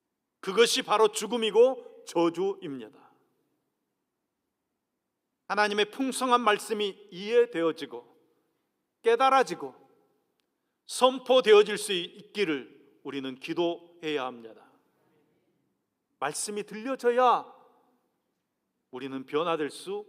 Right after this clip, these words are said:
있습니다. 멸망을 향해 치닫던 엘리 시대는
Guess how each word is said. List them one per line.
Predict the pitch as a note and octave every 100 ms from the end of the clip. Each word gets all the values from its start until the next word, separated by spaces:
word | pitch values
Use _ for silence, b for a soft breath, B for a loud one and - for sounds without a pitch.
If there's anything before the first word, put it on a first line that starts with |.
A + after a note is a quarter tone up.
| _
있습니다. | D#3+ - D3 A#2+ A2 B2 _ _ _ _ _ _ _ _ _ _ _ _ _ _ _ _ _ _ _ _
멸망을 | D3+ F3+ G3+ G#3+ A3
향해 | G#3 G#3
치닫던 | G#3 G#3 G#3 G#3+ G3
엘리 | G3+ A3+
시대는 | F#3+ F3 D#3 D#3 C3 B2+